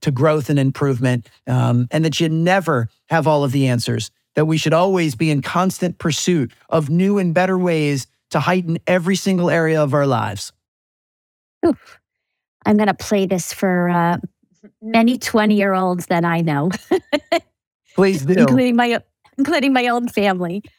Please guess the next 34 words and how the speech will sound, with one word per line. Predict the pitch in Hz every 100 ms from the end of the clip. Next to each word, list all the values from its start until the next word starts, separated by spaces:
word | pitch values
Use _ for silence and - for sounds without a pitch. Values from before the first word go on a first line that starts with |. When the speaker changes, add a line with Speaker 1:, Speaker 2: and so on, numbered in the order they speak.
| _
Speaker 1:
<laughs> | _ _ 147 127
Speaker 2:
I, | 139 135 220 214
uh, | 220 208 208 208 - _ _ _ 202
no, | 208 196
really | 190 214 202
powerful. | 202 190 190 185 - 196 175
Thank | - - 240 240 -
you | 208
so | - - - 214 208
much. | 202 196 185 - - -
I | 196 196 196 196 190 -
know | 190 196 247
people | 247 - 220 220
are |
gonna | 196 202 196
wanna | 190 190
find | - 185 185 180
you. | 190 185 185
I'll | 175 175 170 _ -
include | 190 - - 226 220
links | 208 202 208 -
in | 208 196
the |
show | 190 - 190
notes, | 185 185 190 -
but | 196 - _ _ _ _
please | - 262 226
share | - 220 190
what's, | 185 196 - _ -
what's | 208 -
the | 196
best | 190 -
way | 196 185
to | 180